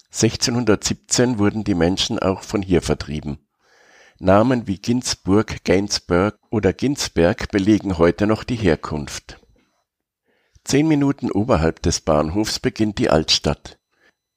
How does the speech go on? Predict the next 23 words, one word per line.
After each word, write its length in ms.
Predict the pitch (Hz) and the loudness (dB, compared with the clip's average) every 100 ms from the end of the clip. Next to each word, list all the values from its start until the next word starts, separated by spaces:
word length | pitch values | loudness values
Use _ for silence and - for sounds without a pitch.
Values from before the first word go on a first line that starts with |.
| _ _ _ - | _ _ _ -2
Bei 180 | 101 90 | 0 2
einem 200 | 107 95 | 0 -2
Stadtbrand 800 | - 92 92 - 101 107 127 - | 0 2 2 -2 -4 0 0 -2
im 160 | 117 | -4
Jahr 160 | 104 92 | 0 0
siebzehnhundertfünfunddreißig 1800 | - 101 - 104 92 98 90 - 92 90 90 76 76 71 85 131 120 - | 0 -6 -4 -2 0 2 0 0 -4 -2 -4 -2 2 2 2 0 -4 -2
wurden 260 | 98 95 | -2 0
die 100 | 82 | -2
Stadtkirche 920 | 82 - 87 - - 117 113 - 127 | -2 0 -2 -2 -2 0 2 0 -4
und 240 | - 104 - | -2 -4 2
einhundertsechsundsiebzig 1400 | 90 101 107 110 104 - 90 - 98 - - - 98 | 2 2 0 0 -2 0 -2 -2 -4 -6 -6 -6 -4
Häuser 340 | 90 87 80 80 | 0 0 0 -2
zerstört. 720 | - 73 - 82 73 - - _ _ _ _ _ _ _ _ - | -2 -6 -4 -2 -2 -6 -20 _ _ _ _ _ _ _ _ -8
Auf 220 | 107 - | -6 -2
dem 160 | 110 | -4
frei 260 | - 90 87 | -2 2 2
gewordenen 500 | 110 104 104 107 101 | 2 2 2 4 0
Gelände 520 | 85 80 80 95 117 | 0 2 2 2 0
wurde 240 | 107 95 90 | 0 0 0
Platz 340 | 85 85 - | 2 0 0
für 160 | - 110 | -4 -2
die 100 | 95 | -2
Frauenkirche. 880 | - 90 78 80 - 80 76 80 | 0 2 2 -2 -2 -2 -2 -8